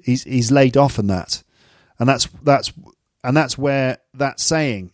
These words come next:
about, uh, you know, how there's a lot of tower blocks and that in America. It's not like, uh, you know, a, a chimp off the old block is where,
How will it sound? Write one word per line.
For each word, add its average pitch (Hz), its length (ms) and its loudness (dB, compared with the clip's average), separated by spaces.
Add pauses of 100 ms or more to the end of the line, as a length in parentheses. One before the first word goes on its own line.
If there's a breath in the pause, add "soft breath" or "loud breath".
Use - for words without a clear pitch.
about, 123 360 -2
uh, 120 360 0 (380)
you 135 80 -4
know, 135 140 2
how 131 140 0
there's 123 180 0
a 127 40 -4
lot 127 140 0
of 123 100 -10
tower 131 260 0
blocks 104 400 -4
and 101 100 -4
that 104 220 -4
in 120 100 -6
America. 110 540 -2 (440 soft breath)
It's - 160 -6
not 143 200 2
like, 117 260 0
uh, 113 320 2
you - 80 -10
know, 101 220 -4
a, 127 100 -8 (180)
a 131 80 -6
chimp 127 380 -4
off 123 140 -4
the 127 120 0
old 110 200 2
block 135 320 0
is 101 100 -10
where, 113 240 0